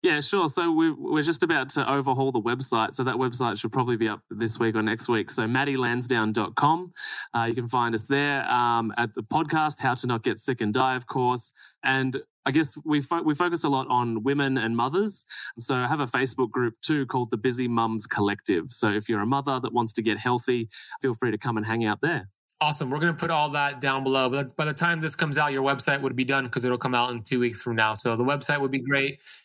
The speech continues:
Speaker 2: Uh, we'll link it down below, matty lansdown dot com. Uh, How Not to Get Sick and Die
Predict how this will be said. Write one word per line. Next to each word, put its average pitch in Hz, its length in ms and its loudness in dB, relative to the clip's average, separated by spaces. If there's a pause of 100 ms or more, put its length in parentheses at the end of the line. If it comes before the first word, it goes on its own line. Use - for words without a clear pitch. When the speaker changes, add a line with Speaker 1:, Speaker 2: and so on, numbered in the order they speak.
(200)
Speaker 2:
Uh, 127 160 2
we'll 139 280 0
link 147 180 0
it 139 80 -2
down 135 200 0
below, 135 260 2
matty 131 260 4
lansdown 131 560 0
dot 120 240 -2
com. 185 440 0 (440)
Uh, 131 200 2
How 147 260 0
Not 143 240 -2
to 135 80 -6
Get 139 160 0
Sick 139 160 -2
and 127 100 -2
Die 127 180 4